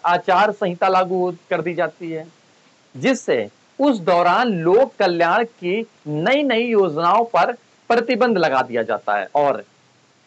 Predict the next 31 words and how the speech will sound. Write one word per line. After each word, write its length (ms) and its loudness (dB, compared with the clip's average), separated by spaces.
एक 300 2
साथ 300 0
चुनाव 500 -2
होने 340 -4
से 260 -6
केंद्र 540 -4
और 300 0
राज्य 400 0
की 340 -12
नीतियों 640 -6
और 180 2
कार्यक्रमों 800 -2
में 340 -8
बढ़ोतरी 600 -4
होगी, 440 -12
ऐसा 380 -4
भी 220 -4
माना 280 -4
जा 120 -4
रहा 140 -4
है। 240 -18
विधि 260 0
आयोग 320 4
ने 120 -2
यह 160 2
भी 160 -2
कहा 200 2
है 120 2
कि 220 -8
एक 220 2
साथ 380 0